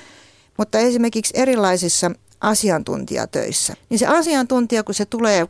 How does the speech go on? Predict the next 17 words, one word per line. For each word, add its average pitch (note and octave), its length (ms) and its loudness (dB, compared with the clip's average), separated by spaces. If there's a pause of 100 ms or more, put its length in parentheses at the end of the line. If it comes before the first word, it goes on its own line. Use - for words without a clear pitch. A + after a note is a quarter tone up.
kuuden E4 320 4
viikon F#3 280 0
kuluttua F#3 480 -2
takaisin - 540 -4
töihin, B3+ 500 2 (600)
kaikki F#3 500 2
ne C#4+ 140 4
hommat, C4 520 4
mitkä A#3 380 0
on G#3 100 0
kasaantunut F#3+ 640 -2
siihen F3 420 0
siinä D#3 260 -2
aikana, A3+ 500 0 (220)
ne A#3+ 120 0
odottaa G#3+ 420 0
siellä - 260 -4